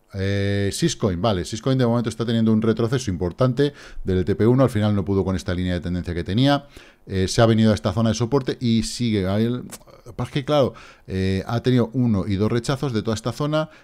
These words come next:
Creo que la media de cien con esta zona que tengo aquí marcada como zona de soporte antigua, vamos a echarla para acá, vamos a ampliarla un poquito, ahí. Eh, la zona de cero sesenta y siete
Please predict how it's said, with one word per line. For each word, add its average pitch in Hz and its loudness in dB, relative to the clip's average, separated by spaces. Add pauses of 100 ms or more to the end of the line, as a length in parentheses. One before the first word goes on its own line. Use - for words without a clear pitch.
(140)
Creo 127 6
que 110 0
la 101 2
media 120 4
de 110 2
cien 117 2
con 92 -2
esta 95 -4
zona 95 -2
que 82 -8
tengo 85 -4
aquí 87 -4
marcada 82 -4
como 71 -10
zona 82 -6
de 80 -6
soporte 90 -10
antigua, 82 -8
vamos 82 -10
a 78 -10
echarla 80 -14 (160)
para - -12
acá, - -12 (640)
vamos - -16
a - -10
ampliarla 73 -10
un 65 -10
poquito, 82 -12
ahí. 65 -8 (440)
Eh, 87 -2 (380)
la 101 -6
zona 131 -2
de 117 0
cero 131 2
sesenta 123 -2
y 95 0
siete 147 -2